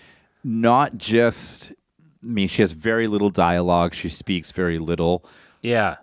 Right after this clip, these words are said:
Speaker 1: And her, her facial expressions are often very blank. They don't,
Speaker 2: Yeah.
Speaker 1: she doesn't emote a lot,
Speaker 2: <laughs> No.
Speaker 1: but her fucking body language is so creepy and so
Speaker 2: Yeah.
Speaker 1: weird.
Speaker 2: Yeah.
Speaker 1: You know, that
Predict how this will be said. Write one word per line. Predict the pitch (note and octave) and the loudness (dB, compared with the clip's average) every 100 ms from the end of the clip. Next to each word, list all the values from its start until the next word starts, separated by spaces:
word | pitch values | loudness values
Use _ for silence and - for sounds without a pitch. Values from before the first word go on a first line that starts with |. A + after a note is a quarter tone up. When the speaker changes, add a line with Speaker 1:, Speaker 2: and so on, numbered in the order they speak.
| _ | _
Speaker 1:
And | B2+ A#2 G#2+ G2+ F#2+ F#2 - | -2 0 0 0 -2 -6 -10
her, | - G#2 G2 | -2 2 2
her | E2 G2+ | 2 0
facial | - A2 B2 | 0 0 0
expressions | A#2 - B2 A#2+ B2+ A#2+ | -2 0 0 2 0 0
are | G2 | 2
often | G2 F#2+ - F#2 | 2 2 0 -2
very | E2+ F#2 F2+ D2+ - _ _ | 2 2 2 -2 -10 _ _
blank. | G2+ F#2 G2 A#2+ F3 - - | -4 -2 -2 -2 -4 -10 -2
They | G#2 | 0
don't, | G#2 G#2 - | 2 -2 -4
Speaker 2:
Yeah. | A#2+ C3 C3 | -6 0 4
Speaker 1:
she | |
doesn't | D#3+ D3+ | 4 4
emote | C#3 A2+ A#2+ | 2 6 6
a | C#3+ | 6
lot, | D#3+ F3 D3+ | 4 4 0
Speaker 2:
<laughs> | A#2+ | 0
No. | C#3 A#2+ | 2 4
Speaker 1:
but | A#2 | 4
her | A#2+ | 4
fucking | G#2+ - D3+ - G2 | 2 2 2 0 -2
body | E2 G2 G#2+ G2+ | 4 4 4 2
language | F2 D#2+ D2+ C#2 C2+ - - - _ _ _ | 0 -2 -2 -6 -6 -10 -14 -18 _ _ _
is | G#2 E2+ | -6 -6
so | - - - - A#2 G#2+ G#2+ A2 A2 | -8 -6 -4 0 4 6 6 6 2
creepy | - - G2+ G#2 F2+ F2 C2 C2 - - - | -6 -6 -4 -4 -2 -4 -4 -10 -20 -20 -10
and | G#2+ E2 | -8 -6
so | - - A2 A2 A2 | -6 -4 4 6 6
Speaker 2:
Yeah. | F#2 | 4
Speaker 1:
weird. | F#2 F2 B1+ B1 - | 2 0 -2 -8 -8
Speaker 2:
Yeah. | G#2 G2 F#2 | -4 -2 0
Speaker 1:
You | G2+ | 2
know, | F2 | 0
that | D#2 A#2 B2+ B2 A2 | 2 4 6 6 2